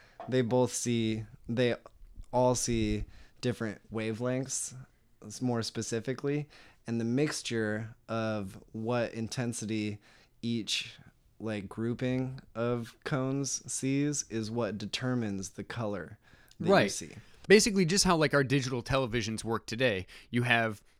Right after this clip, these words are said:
Speaker 1: Yeah.
Speaker 2: each pixel is subdivided into a red gr-, a red pixel, a green pixel, and a blue pixel, and the variations intensity of each of those creates a, the illusion of a single pixel of color. Uh, and then when you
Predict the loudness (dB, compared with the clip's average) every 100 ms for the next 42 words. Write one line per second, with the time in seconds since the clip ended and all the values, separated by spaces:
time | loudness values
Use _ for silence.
0 | _ 4 4 6 2 2 0 0 -2 2
1 | 6 6 6 8 8 6 0 -2 0 2
2 | 2 4 4 4 2 -4 4 4 6 4
3 | 8 8 8 6 0 0 0 -2 4 4
4 | 4 -4 -4 0 2 6 6 6 -2 -4
5 | -8 -16 2 4 6 8 8 10 8 6
6 | 4 0 0 0 2 2 2 2 2 2
7 | 0 0 0 0 0 0 0 0 -2 -8
8 | -16 0 2 4 2 0 0 0 0 2
9 | 6 8 8 8 4 2 0 0 0 2
10 | 2 0 2 4 4 2 -2 -4 0 2
11 | 2 2 -4 -12 -20 0 2 2 0 -4
12 | 0 2 2 0 -2 -6